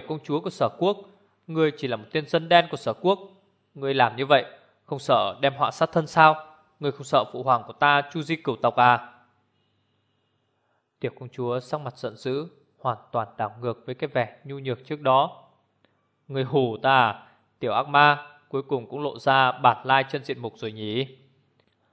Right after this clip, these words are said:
Tiểu công chúa thần sắc như phủ lên một lớp sương lạnh, lạnh lùng nói: "Thần Nam, ngươi nghĩ như vậy là tốt lắm sao? Phổ thiên chi địa, Mạc Phi vương thổ, xuất thổ chi tân, Mạc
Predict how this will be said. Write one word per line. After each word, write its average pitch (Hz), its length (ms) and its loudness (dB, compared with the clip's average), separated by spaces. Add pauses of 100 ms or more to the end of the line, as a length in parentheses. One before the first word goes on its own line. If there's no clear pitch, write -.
(280)
Tiểu 127 200 -4
công 131 160 -14
chúa 131 320 -2
thần 135 220 -10
sắc 151 300 -4 (340)
như 131 280 -6
phủ 113 280 -16
lên 131 240 -4
một 107 60 -18
lớp 127 180 -2
sương 139 220 -8
lạnh, 127 180 0 (380)
lạnh 123 260 -4
lùng 127 200 -8 (100)
nói: 123 280 -2 (1120)
"Thần 110 220 -10
Nam, 139 240 2 (360)
ngươi 127 280 -4
nghĩ 127 140 -10
như 135 200 -8
vậy 123 120 4
là 104 160 -10
tốt 147 120 -2
lắm 131 160 -2
sao? 151 420 2 (480)
Phổ 110 200 -6 (140)
thiên 139 240 -6
chi 147 160 -8
địa, 135 240 0 (540)
Mạc 123 240 0 (100)
Phi 147 160 -4
vương 156 200 -6
thổ, 113 300 -2 (240)
xuất - 260 -6 (100)
thổ 113 300 -2
chi 147 140 -8
tân, 156 280 2 (500)
Mạc 117 220 -4